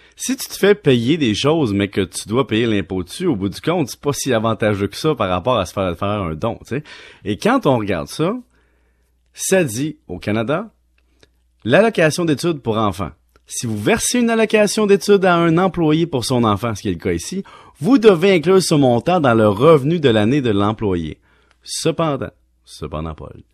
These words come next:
si l'employé et sa famille doivent habiter dans un endroit déterminé, loin de leur domicile, comme par exemple un militaire ou un journaliste à l'étranger, ben,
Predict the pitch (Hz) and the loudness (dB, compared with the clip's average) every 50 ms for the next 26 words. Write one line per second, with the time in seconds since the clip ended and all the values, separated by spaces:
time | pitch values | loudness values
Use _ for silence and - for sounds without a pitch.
0 | _ - _ _ _ _ - - - - 104 92 98 110 123 - 131 143 143 131 | _ -20 _ _ _ _ -14 -12 -8 -6 -4 -4 -4 -4 -4 -4 -4 -4 -2 -2
1 | 123 120 110 - 113 110 110 117 117 113 92 92 90 87 78 101 95 95 92 - | -4 -6 -4 -4 -4 -4 -4 -4 -4 -4 -4 -2 -2 -2 -4 -4 -6 -6 -6 -6
2 | 127 117 110 98 92 95 92 95 92 92 92 98 101 123 - 143 127 120 120 123 | -6 -4 -4 -4 -4 -2 -2 -4 -4 -4 -4 -4 -4 -2 -2 -2 -2 0 0 0
3 | 143 156 151 131 135 135 135 156 175 190 180 151 131 127 120 110 120 113 110 107 | 0 0 0 0 0 2 2 0 0 0 0 0 0 0 0 2 0 0 0 -2
4 | 98 - 117 110 98 85 76 92 82 78 92 92 92 95 90 107 120 113 - 101 | -2 -4 -4 -4 -6 -6 -6 -8 -8 -6 -4 -2 -2 -2 -2 -2 -4 -2 -2 -2
5 | 98 98 101 104 107 104 - - 113 110 98 87 80 87 95 92 92 87 80 104 | 0 0 0 -2 -2 -4 -2 -2 0 0 0 -2 -2 -4 -2 -2 -2 -2 -2 -4
6 | 107 104 98 107 110 104 - 101 95 92 82 92 92 90 87 87 85 82 117 160 | -2 -2 -2 -2 -4 -4 -4 -4 -2 -2 -4 -4 -4 -4 -4 -4 -2 -2 -2 -2
7 | 180 - - - - - - - _ _ - - 147 185 190 - | -4 -6 -12 -20 -20 -20 -20 -20 _ _ 0 2 4 4 2 0